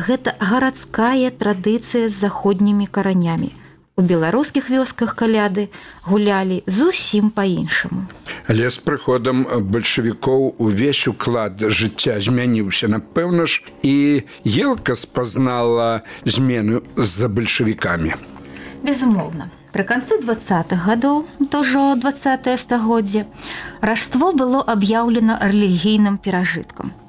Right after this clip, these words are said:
Speaker 1: Разам з ражством знікае і елка. Але свята і яго атрыбуту чалавек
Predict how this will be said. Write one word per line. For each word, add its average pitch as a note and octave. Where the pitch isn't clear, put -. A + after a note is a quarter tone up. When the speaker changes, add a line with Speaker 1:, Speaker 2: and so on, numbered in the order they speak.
Speaker 1:
Разам C4+
з F3+
ражством D4+
знікае G#3
і G3+
елка. E3
Але A#3+
свята B3
і G#3+
яго A3
атрыбуту G3+
чалавек F4